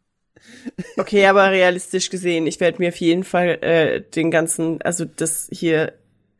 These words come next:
die Final Season unter Anführungszeichen, die letzte Final Season, die wir auch als Final Season geguckt haben,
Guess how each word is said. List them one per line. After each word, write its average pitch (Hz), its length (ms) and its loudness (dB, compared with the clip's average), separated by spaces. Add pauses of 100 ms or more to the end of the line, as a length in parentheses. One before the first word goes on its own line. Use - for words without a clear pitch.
(160)
die 165 200 -2 (180)
Final 170 380 2
Season 170 340 -2
unter 170 180 -2
Anführungszeichen, 165 880 -2
die 151 120 -4
letzte 160 320 0
Final 160 300 2
Season, 180 300 -4
die 175 120 -4
wir 170 180 0
auch 170 160 0
als 180 140 -4
Final 180 260 0
Season 180 300 -4
geguckt 170 380 -6
haben, 175 200 -2